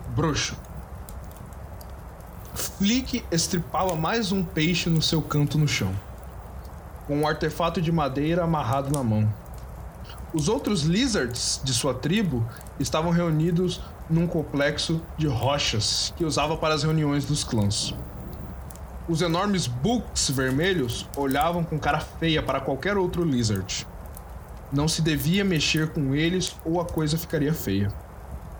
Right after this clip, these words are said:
Flix balançava a cauda inquieto enquanto seus dentes afiados rasgavam as escamas,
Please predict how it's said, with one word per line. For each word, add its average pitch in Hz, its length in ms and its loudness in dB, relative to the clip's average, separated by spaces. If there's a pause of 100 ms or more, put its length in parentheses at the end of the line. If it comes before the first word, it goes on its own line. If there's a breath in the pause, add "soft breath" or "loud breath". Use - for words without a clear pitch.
(400)
Flix 330 320 0
balançava 220 580 2
a 175 60 0
cauda 165 500 2
inquieto 151 800 0
enquanto 143 400 2
seus 143 240 2
dentes 160 420 2
afiados 143 560 0
rasgavam 139 540 0
as 131 80 2
escamas, 131 720 0